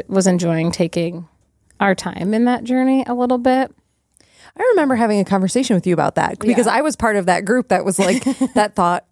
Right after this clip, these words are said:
Speaker 2: you know, as I got to know you, you talked about Colin and how long you guys had been together. And,
Speaker 1: Mm-hmm.
Speaker 2: um,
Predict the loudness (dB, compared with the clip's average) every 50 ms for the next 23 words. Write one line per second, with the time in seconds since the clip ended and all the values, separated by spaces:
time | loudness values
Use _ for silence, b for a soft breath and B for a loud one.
0 | _ _ -2 0 2 2 2 2 2 2 0 0 0 0 0 0 -2 -2 0 0
1 | 2 2 2 2 0 0 2 2 2 2 0 0 -2 -2 -2 0 0 0 -2 -2
2 | -2 0 2 2 2 0 0 0 0 0 0 0 0 0 0 0 0 0 0 -2
3 | -2 -2 0 0 0 0 -2 -4 -4 -2 -2 0 0 2 2 2 0 0 0 -2
4 | -6 -8 -14 -18 -20 _ -20 -12 -4 0 0 2 2 0 -2 -4 -8 -10